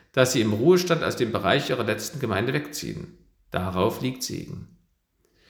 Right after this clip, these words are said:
Großeltern oder Urgroßeltern können unbefangen mit Enkeln oder Urenkeln darüber reden, ob sie gemeinsam ein Haus bewohnen oder ihre Wohnungen in der Nähe haben wollen.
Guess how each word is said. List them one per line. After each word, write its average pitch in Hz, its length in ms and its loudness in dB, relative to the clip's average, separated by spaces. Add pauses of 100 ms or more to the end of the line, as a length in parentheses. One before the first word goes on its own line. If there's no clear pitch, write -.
(220)
Großeltern 127 680 4
oder 131 240 2
Urgroßeltern 127 680 2
können 135 280 -2
unbefangen 170 480 2
mit 110 160 0
Enkeln 175 340 2
oder 139 160 2
Urenkeln 160 460 2
darüber 123 400 2
reden, 147 300 2
ob - 100 -6
sie 131 160 -4
gemeinsam 120 540 2
ein 110 160 0
Haus 180 240 2
bewohnen 135 540 2 (360)
oder 143 220 2
ihre 143 260 4
Wohnungen 160 400 4
in 127 80 -2
der 127 80 0
Nähe 147 320 2
haben 90 300 -2
wollen. - 260 -10